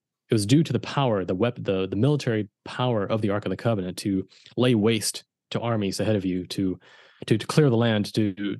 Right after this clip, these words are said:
to, you know, manifest food in the desert so you don't have to supply military logistics in terms of food and, you know, everything like that.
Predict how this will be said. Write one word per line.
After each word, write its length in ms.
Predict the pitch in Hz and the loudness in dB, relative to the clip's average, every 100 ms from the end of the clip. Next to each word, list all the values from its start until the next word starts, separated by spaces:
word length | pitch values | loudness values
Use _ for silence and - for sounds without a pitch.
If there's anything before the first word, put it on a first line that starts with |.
| - | -8
to, 100 | - 113 | -2 0
you 60 | 107 | 2
know, 80 | 120 | 2
manifest 480 | 127 127 117 113 | 2 0 0 -4
food 300 | - 139 113 | 0 2 4
in 40 | 104 | 2
the 80 | 101 | 2
desert 300 | 117 95 87 | 0 0 -4
so 80 | |
you 60 | 104 | -4
don't 80 | 104 | -2
have 160 | 104 | -2
to 80 | 98 | -4
supply 560 | 95 - 113 110 101 - - - _ - | -6 -4 -2 0 0 -4 -16 -20 _ -2
military 400 | 113 101 117 107 | 0 2 0 2
logistics 500 | 95 113 - 98 104 | 0 0 -2 -4 -6
in 60 | |
terms 180 | 87 98 | -4 -4
of 80 | 90 | -2
food 300 | - 113 101 | 0 2 2
and, 160 | 92 117 | -2 -2
you 60 | |
know, 220 | 98 95 - - | -4 -6 -8 -2
everything 240 | 107 101 | 0 0
like 100 | 98 | 2
that. 260 | 113 107 | 2 0